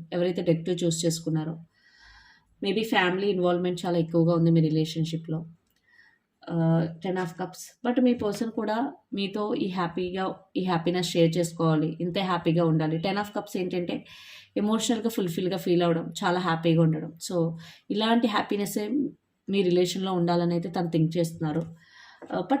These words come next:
ఇక్కడ మీ ఇద్దరి మధ్య మేజర్ ఇష్యూస్ వచ్చేసి equal give and take. ఒక పర్సన్ ఎక్కువగా ఇన్వాల్వ్ అవ్వడం, ఒక పర్సన్ on and off అవ్వడం, దానివల్ల మే-, maybe మీకు మేజర్ ఇష్యూస్ వచ్చి ఉండొచ్చు. And the empress, ఇక్కడ మీ పర్సన్ అయితే ఖచ్చితంగా stubborn.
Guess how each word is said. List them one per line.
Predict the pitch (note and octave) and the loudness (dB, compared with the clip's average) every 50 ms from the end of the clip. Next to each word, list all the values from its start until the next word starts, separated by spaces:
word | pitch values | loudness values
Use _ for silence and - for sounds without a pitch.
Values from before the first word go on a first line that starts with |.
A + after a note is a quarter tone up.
| - - | -2 -4
ఇక్కడ | D4 - D#4+ C#4 | 0 4 4 6
మీ | C4 A#3 | 6 4
ఇద్దరి | G#3+ - - B3+ B3+ | 4 2 4 4 4
మధ్య | C4 B3+ A#3+ C4+ C4 | 4 4 4 2 2
మేజర్ | A#3 G3+ G3 F#3+ G3 A#3 A#3 | 2 2 0 -2 -2 -4 -4
ఇష్యూస్ | A3 - - A3+ G#3+ - | -4 -6 -6 -6 -6 -6
వచ్చేసి | G3+ - - G3 - A3+ | -6 -6 -6 -4 -2 -2
equal | G3 E3+ E3 - F#3 F3 E3+ | -4 -4 -2 -2 0 0 2
give | E3+ E3+ E3 | 2 4 4
and | E3 D#3+ E3 | 4 4 4
take. | E3 D#3+ D#3+ - - - _ - - - - - _ _ - | 0 -2 -4 -6 -10 -18 _ -20 -20 -20 -20 -20 _ _ -8
ఒక | G3+ - - G#3 - | -6 -4 -4 0 2
పర్సన్ | G#3+ G3+ G3+ - - A3+ A3 | 2 2 2 0 -2 -2 -2
ఎక్కువగా | F#3+ - - G#3 G3 F#3+ G#3 | -4 -4 -4 -4 -2 -2 -2
ఇన్వాల్వ్ | G#3+ G3 F#3 F3+ F3+ F3+ F3 F3 | 0 0 2 2 2 2 2 2
అవ్వడం, | E3 D#3+ D#3+ E3 E3 E3 - - | 2 4 4 2 0 -2 -6 -10
ఒక | - F3+ G3+ F#3 | -8 -8 -6 -2
పర్సన్ | - F#3 F3+ F3 - G3 F#3 | 0 0 0 0 0 0 0
on | E3+ E3 E3 | 2 4 6
and | E3 E3 E3 | 6 6 6
off | D#3+ D#3+ E3 | 4 4 2
అవ్వడం, | D#3 D3+ D3+ D#3 D#3+ - F3+ | 0 0 -2 -4 -6 -8 -6
దానివల్ల | F3+ F3+ F3 F3 F#3 F3+ F#3 F3+ F3+ F#3+ G#3 | -4 -2 0 0 0 0 0 0 0 0 -2
మే-, | G3+ F#3+ F3 E3+ - - - G3 | -2 -2 -4 -4 -6 -10 -6 -2
maybe | F#3 F3 E3+ F#3+ F#3+ | -2 0 0 0 -2
మీకు | F#3+ F3+ E3+ - F3 | -2 -4 -2 -2 0
మేజర్ | F3 E3+ E3 D#3+ E3 F#3 E3+ E3 | 4 4 4 4 4 2 0 0
ఇష్యూస్ | E3 - F3+ E3 E3+ | -2 -4 -4 -2 -2
వచ్చి | D#3+ D#3+ - E3+ | -4 -2 -2 -2
ఉండొచ్చు. | D#3+ D3+ D3 D3 D3+ D3 - - - - - - - - - - - - _ | 0 0 0 0 -2 -4 -6 -8 -10 -10 -12 -14 -18 -20 -20 -20 -20 -16 _
And | - G#3 A3+ A#3+ B3 C4 C#4 - - - | -6 -2 2 2 4 4 2 0 -2 -2
the | G3+ G3 G3 | -2 0 0
empress, | G3 F#3 F#3 F3+ G3+ F3+ - | 0 -2 -2 -2 -4 -4 -4
ఇక్కడ | G#3 - - A3+ | -4 -4 -4 -2
మీ | A3 G#3+ G#3 | -2 -4 -2
పర్సన్ | G#3+ G3+ F#3 F3+ E3 G#3 G#3 | -2 0 -2 0 -2 -2 -4
అయితే | G3+ F#3+ - G#3+ | -4 -6 -6 -4
ఖచ్చితంగా | - G#3 F3 E3 - - F#3+ F#3+ G3 G3 | -4 -4 -4 -4 -4 -6 -4 -4 -4 -6
stubborn. | - - F#3 E3 D#3+ E3 E3 D#3+ | -4 -2 -2 0 0 0 -2 -4